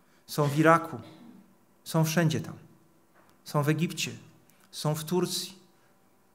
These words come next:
W Turcji prężnie rozwijają się zbory irańskie. S-, s-, spośród uchodźców z Iranu, którzy uciekli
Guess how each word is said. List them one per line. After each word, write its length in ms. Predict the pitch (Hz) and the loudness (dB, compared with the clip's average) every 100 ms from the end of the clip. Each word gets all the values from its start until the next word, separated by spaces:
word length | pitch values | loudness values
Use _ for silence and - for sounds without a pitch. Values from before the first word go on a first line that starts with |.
| - | -6
W 20 | |
Turcji 340 | 170 175 170 170 | 0 0 0 -2
prężnie 340 | 170 160 170 | -2 -2 -2
rozwijają 440 | 160 160 165 170 | -4 0 2 0
się 180 | 160 165 | -2 -6
zbory 460 | 135 139 175 170 156 | -6 -2 0 0 -2
irańskie. 640 | 147 135 120 113 - - 101 - _ _ _ _ - - | -2 -2 -2 -4 -8 -12 -20 -20 _ _ _ _ -20 -20
S-, 160 | - - - - | -18 -18 -18 -18
s-, 380 | - - - | -18 -20 -20
spośród 360 | - 151 143 151 | -8 -6 -4 -6
uchodźców 500 | 175 160 180 175 156 | -4 0 0 0 -2
z 80 | 147 | 2
Iranu, 320 | 160 160 147 | 4 4 2
którzy 200 | 147 135 | -6 -6
uciekli 480 | 143 180 165 160 | -2 -2 0 -2